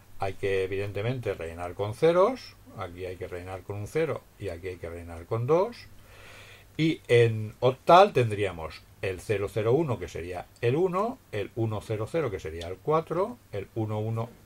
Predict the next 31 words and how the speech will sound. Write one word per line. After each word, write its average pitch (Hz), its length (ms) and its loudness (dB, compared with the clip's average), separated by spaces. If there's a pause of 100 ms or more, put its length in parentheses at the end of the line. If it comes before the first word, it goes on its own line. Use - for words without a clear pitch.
cero, 139 400 -2
que 87 80 -10
sería 85 280 -10
el 85 100 -12
seis, 185 540 -2 (460)
el 92 160 -6
cero 110 280 0
uno 113 240 -2
cero, 135 240 -4
que 87 100 -8
sería 90 300 -8
el 101 160 -6
dos, 190 460 0 (680)
y 110 100 -2
el 98 100 0
uno 104 220 -4
cero 120 240 -2
cero, 170 220 -4
que 127 80 -2
sería 82 240 -8
el 76 80 -12
cuatro. - 320 -14 (200)
Este 113 280 -6
sería 139 400 -2 (140)
octal. - 560 -6 (2500)
Bien, 120 260 8 (120)
para, 117 480 8
a, 113 260 6 (100)
hacerlo 143 300 4
en 135 100 2
hexadecimal 143 720 2